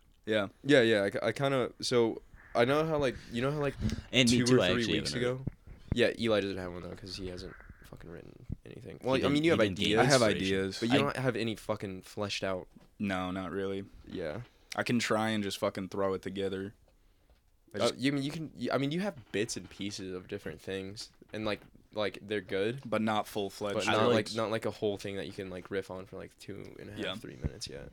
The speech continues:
Speaker 3: Like, I know how I'm gonna start my set, and I know my first joke.
Speaker 2: Yeah, we're
Speaker 3: And that'll
Speaker 2: comedians
Speaker 3: probably
Speaker 2: now.
Speaker 3: bring me to a minute and a half.
Speaker 1: Oh, okay, cool. So
Speaker 3: I
Speaker 1: then you
Speaker 3: hope.
Speaker 1: got another, like, one or two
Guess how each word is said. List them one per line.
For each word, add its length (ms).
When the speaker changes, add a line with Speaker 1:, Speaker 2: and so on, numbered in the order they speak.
Speaker 3:
Like, 180
I 80
know 240
how 420
I'm 120
gonna 160
start 260
my 140
set, 340
and 100
I 100
know 120
my 140
first 280
joke. 320
Speaker 2:
Yeah, 260
we're 120
Speaker 3:
And 120
that'll 140
Speaker 2:
comedians 160
Speaker 3:
probably 220
Speaker 2:
now. 60
Speaker 3:
bring 140
me 120
to 180
a 40
minute 240
and 100
a 60
half. 360
Speaker 1:
Oh, 140
okay, 260
cool. 260
So 60
Speaker 3:
I 40
Speaker 1:
then 100
you 60
Speaker 3:
hope. 80
Speaker 1:
got 140
another, 300
like, 220
one 180
or 80
two 320